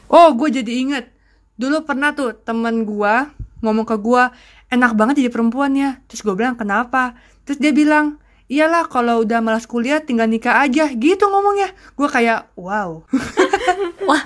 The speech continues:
Speaker 2: menarik banget nih statementnya Ella dan Livia. Guys, our listeners, percayalah, ketika kalian stres dengan kehidupan nih, anak-anak muda, menikah itu <laughs> bukan berarti jalan keluar, guys.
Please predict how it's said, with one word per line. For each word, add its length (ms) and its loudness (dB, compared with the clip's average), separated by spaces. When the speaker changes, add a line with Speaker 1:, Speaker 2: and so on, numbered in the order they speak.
Speaker 2:
menarik 400 2
banget 240 4
nih 160 2
statementnya 1040 -2
Ella 320 2
dan 160 2
Livia. 480 -2
Guys, 640 0
our 240 4
listeners, 640 0
percayalah, 720 2
ketika 400 -2
kalian 320 4
stres 480 0
dengan 240 2
kehidupan 720 0
nih, 320 -2
anak-anak 560 -2
muda, 640 0
menikah 400 2
itu 320 2
<laughs> 160 -2
bukan 340 0
berarti 320 0
jalan 400 0
keluar, 480 4
guys. 400 -2